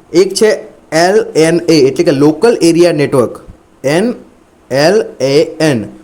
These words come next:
લોકલ એરિયા નેટવર્ક. આ પ્રકારના કમ્પ્યુટર્સ નેટવર્કમાં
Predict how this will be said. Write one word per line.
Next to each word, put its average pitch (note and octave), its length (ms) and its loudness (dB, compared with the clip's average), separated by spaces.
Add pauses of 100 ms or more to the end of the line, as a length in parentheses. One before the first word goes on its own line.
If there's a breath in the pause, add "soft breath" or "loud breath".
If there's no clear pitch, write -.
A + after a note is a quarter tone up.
લોકલ D#3+ 440 0
એરિયા D3 280 0
નેટવર્ક. D3+ 520 -2
આ G3 140 0
પ્રકારના C#3+ 540 -4
કમ્પ્યુટર્સ F3+ 600 -2
નેટવર્કમાં C3 580 -2